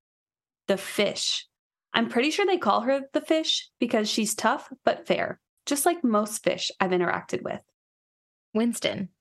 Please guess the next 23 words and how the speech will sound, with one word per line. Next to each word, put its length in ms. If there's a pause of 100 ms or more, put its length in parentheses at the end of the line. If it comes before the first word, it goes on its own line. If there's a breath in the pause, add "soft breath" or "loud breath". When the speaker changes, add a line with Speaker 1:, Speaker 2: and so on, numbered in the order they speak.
(100)
Speaker 2:
Dorado 500 (140)
is 320
a 100
fish. 520 (400 soft breath)
It's 160
a 40
subset 540
of 120
mahi 340
mahi, 680 (360 loud breath)
and 100
it 100
pairs 300
very 400
nicely 360
with 160
citrus, 400
you 160
oaf. 380 (400)
Speaker 1:
I'm 120
not 160
an 100
oaf. 340